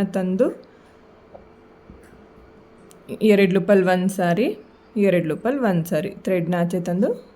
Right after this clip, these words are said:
ಒಂದು ಡಬಲ್ ಕ್ರೋಶೆ ಕಂಬನ ಮಾಡಿಕೊಂಡೆ. ಕಂಬ ಮಾಡಿ ಆದ್ಮೇಲೆ ಮತ್ತೆ ನೀಡಲ್ ಮೇಲೆ ಥ್ರೆಡ್ ತಗೋಬೇಕು. ಅದೇ ಥರ ಮತ್ತೆ ಫೈವ್ ಚೈನ್ ಗ್ಯಾಪಲ್ಲಿ ನೀಡಲ್ ಹಾಕಿ ಥ್ರೆಡ್ನ ತಂದು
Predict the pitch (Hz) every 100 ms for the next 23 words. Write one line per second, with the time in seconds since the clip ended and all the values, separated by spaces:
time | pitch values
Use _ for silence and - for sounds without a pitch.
0 | - 214 202 208 180 175 175 180 196 175
1 | 170 165 170 170 165 165 - 165 220 403
2 | - - - - - - - - - 214
3 | 220 240 220 196 185 170 165 175 226 339
4 | - - 208 190 254 226 202 196 190 190
5 | 190 185 175 196 175 180 180 175 311 494
6 | - - - - - - - - - -
7 | - 185 180 185 180 185 254 - - -
8 | _ - - - - 190 196 240 247 202
9 | 185 196 190 180 180 185 202 233 190 185
10 | 185 175 254 - 202 170 180 175 180 175
11 | 185 370 494